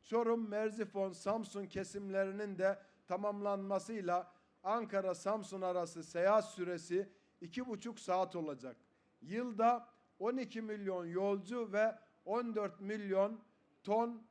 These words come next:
yük taşınarak Karadeniz'in dalgalarını Akdeniz'in limanlarına inşallah ulaştırmış olacağız. Samsun Limanı'yla Mersin Limanı'nı birleştiren bu demir yolu koridoru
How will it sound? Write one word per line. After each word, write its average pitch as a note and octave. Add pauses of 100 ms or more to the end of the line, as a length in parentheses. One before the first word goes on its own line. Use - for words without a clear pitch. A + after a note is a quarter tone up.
(180)
yük F#3+
taşınarak G3+ (400)
Karadeniz'in G3+ (580)
dalgalarını G#3+
Akdeniz'in G3+
limanlarına G3+
inşallah G3 (260)
ulaştırmış F3
olacağız. C3+ (1000)
Samsun A#3
Limanı'yla A3 (320)
Mersin G#3
Limanı'nı F#3+
birleştiren G3+ (440)
bu A3+
demir A3+
yolu G3+
koridoru F#3